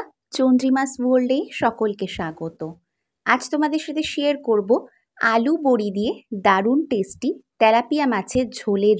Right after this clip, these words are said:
রেসিপি। দারুণ টেস্ট হবে, রেসিপিটা দেখে নাও। আমি প্রথমে একটা পাত্রে সর্ষের তেল গরম করে নিয়েছি, এর মধ্যে নুন হলুদ মাখিয়ে তেলাপিয়া মাছগুলোকে ভেজে তুলে নেব।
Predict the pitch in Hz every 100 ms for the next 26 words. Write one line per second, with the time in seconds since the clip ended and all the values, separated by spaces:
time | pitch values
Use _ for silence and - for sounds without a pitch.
0 | 170 160 - 156 - 170 _ _ _ _
1 | _ 208 202 208 262 311 262 233 - 233
2 | 220 285 190 185 196 - 190 175 170 -
3 | 247 330 - _ _ _ _ _ _ _
4 | _ _ _ _ _ _ _ 523 554 _
5 | _ _ _ _ _ _ - 220 302 240
6 | 233 214 240 349 - 226 180 185 214 208
7 | 214 190 - 226 233 233 202 180 208 247
8 | 247 214 180 170 - 339 - _ - 208
9 | 208 208 196 233 220 233 285 320 277 233
10 | 220 202 185 - 220 349 - _ - 196
11 | 196 208 202 202 190 180 185 190 190 240
12 | 190 190 185 269 - - 196 165 160 156